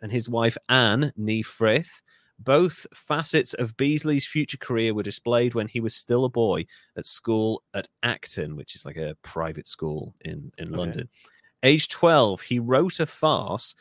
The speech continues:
Speaker 1: and constructed the stage on which his school friends performed it.
Speaker 2: Oh, wow.
Speaker 1: So, yeah, that's incredible,
Speaker 2: So he's
Speaker 1: really.
Speaker 2: stage hand and a writer. Did he direct as
Speaker 1: Exactly, yeah.
Speaker 2: well?
Speaker 1: Do it, d-, I know, he just, like,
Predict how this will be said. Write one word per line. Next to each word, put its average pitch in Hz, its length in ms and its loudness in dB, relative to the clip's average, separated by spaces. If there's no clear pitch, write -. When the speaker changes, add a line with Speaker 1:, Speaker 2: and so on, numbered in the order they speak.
Speaker 1:
and 151 380 -2
constructed 156 640 -2
the 131 80 -6
stage 104 640 0
on 107 180 -4
which - 240 -2
his 120 180 -4
school 135 380 -2
friends 131 320 -2
performed 127 720 0
it. 90 160 -10
Speaker 2:
Oh, 202 100 0
wow. 190 60 4
Speaker 1:
So, 185 400 2
yeah, 127 580 2
that's 185 260 -6
incredible, 147 920 -4
Speaker 2:
So 87 80 -8
he's 87 120 -2
Speaker 1:
really. 170 180 0
Speaker 2:
stage 139 580 0
hand 156 340 2
and 185 240 2
a 135 100 0
writer. 92 420 -4
Did 131 160 0
he 127 60 0
direct 117 280 2
as 185 120 6
Speaker 1:
Exactly, 117 180 0
yeah. 240 140 2
Speaker 2:
well? - 160 -4
Speaker 1:
Do 151 140 0
it, - 160 -8
d-, - 140 -8
I 117 160 0
know, 175 200 4
he 107 100 2
just, - 220 -10
like, - 100 -18